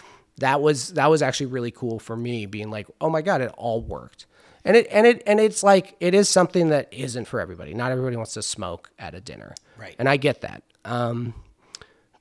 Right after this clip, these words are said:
Speaker 1: but for me, the conversation is really about how the language of food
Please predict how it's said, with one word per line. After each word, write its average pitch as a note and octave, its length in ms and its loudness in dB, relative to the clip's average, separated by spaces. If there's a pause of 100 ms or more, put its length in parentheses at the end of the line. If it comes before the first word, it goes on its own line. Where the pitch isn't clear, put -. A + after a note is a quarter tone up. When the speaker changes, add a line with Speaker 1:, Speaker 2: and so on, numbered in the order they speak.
(300)
Speaker 1:
but C#3 260 0
for D#3 120 -2
me, D#3+ 180 4
the E3 100 0
conversation C#3+ 880 0
is B2+ 240 -4
really C#3+ 460 -2
about A2+ 540 -6 (140)
how A#2+ 220 -4
the B2 100 -4
language C3+ 440 -2
of A#2 100 -6
food B2 520 -4